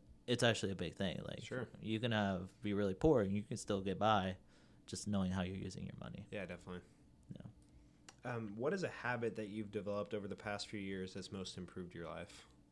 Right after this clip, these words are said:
Speaker 1: Hmm. <laughs> Whew. Uh,
Speaker 2: <laughs>
Speaker 1: improved my life. Definitely asking. That's
Speaker 2: Yeah.
Speaker 1: improved me a lot. Like, you <laughs> we,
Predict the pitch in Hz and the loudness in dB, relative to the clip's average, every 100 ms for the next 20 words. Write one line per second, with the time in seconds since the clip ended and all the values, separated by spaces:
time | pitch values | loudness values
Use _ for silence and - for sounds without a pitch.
0 | - - - 120 101 92 - - - - | -20 -16 -6 -4 -2 -4 -12 -20 -20 -20
1 | - - - - - - - - 135 123 | -20 -20 -14 -12 -12 -10 -8 -4 0 2
2 | 117 - - - - - - - - - | 2 0 -12 -14 -16 -20 -18 -16 -14 6
3 | 359 247 - - 110 113 113 107 104 101 | 8 8 4 0 4 6 6 4 2 0
4 | 101 117 - - - - - - - - | 0 -4 -6 -16 -20 -20 -20 -20 -20 -18
5 | - - - - - - - - - - | -18 -18 -20 -20 -20 -16 -14 -14 -18 -20
6 | - - - - 113 107 - 123 120 101 | -20 -20 -20 -8 -4 -2 2 2 2 2
7 | 95 92 92 - - - - - 143 226 | 2 0 -2 -8 -20 -20 -20 4 4 6
8 | 294 285 233 - - - - 104 - - | 4 4 4 0 -10 -18 -2 0 0 -2
9 | 92 95 - - 107 117 - - - - | 0 0 -4 -4 0 0 -2 -8 -14 -2
10 | 113 104 113 101 95 90 95 92 87 95 | 0 4 4 6 4 4 2 2 0 -4
11 | 90 - - - - - - - - - | -4 -8 -20 -20 -20 -20 -20 -20 -20 -20
12 | - - - - 107 113 101 151 110 - | -20 -20 -14 -6 0 2 6 6 4 -4
13 | - - - - 123 135 135 127 | -14 -14 -18 -2 4 6 6 4